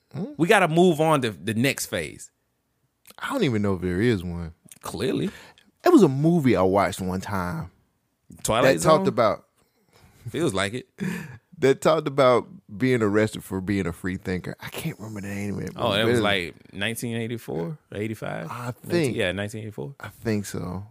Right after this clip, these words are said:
Speaker 1: But they was
Speaker 2: Yeah.
Speaker 1: just like, "One day in the future, you'll get arrested for being a free thinker."
Speaker 2: Oh,
Speaker 1: And I
Speaker 2: like
Speaker 1: was
Speaker 2: Minority
Speaker 1: just like,
Speaker 2: Report? Yeah.
Speaker 1: Something like that. I
Speaker 2: Yeah.
Speaker 1: can't remember, but
Speaker 2: Mm.
Speaker 1: I was like, "Are we there now?"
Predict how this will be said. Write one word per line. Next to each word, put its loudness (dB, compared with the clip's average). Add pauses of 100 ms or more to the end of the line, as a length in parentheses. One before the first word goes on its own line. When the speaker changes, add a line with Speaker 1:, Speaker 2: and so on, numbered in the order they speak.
(140)
Speaker 1:
But 2
they 6
was 2
Speaker 2:
Yeah. 2
Speaker 1:
just -2
like, 0
"One 2
day 0
in -2
the -4
future, 2 (300)
you'll 4
get 2
arrested -2
for -6
being 0
a -6
free 4
thinker." -2
Speaker 2:
Oh, 2
Speaker 1:
And 0
I 0
Speaker 2:
like 0
Speaker 1:
was -4
Speaker 2:
Minority 0
Speaker 1:
just -4
like, -2
Speaker 2:
Report? -4 (160)
Yeah. -10
Speaker 1:
Something -2
like 0
that. -2
I -2
Speaker 2:
Yeah. 0
Speaker 1:
can't 2
remember, 0
but 2
Speaker 2:
Mm. -14 (420)
Speaker 1:
I -2
was 2
like, 4
"Are 2
we 6
there 6
now?" 2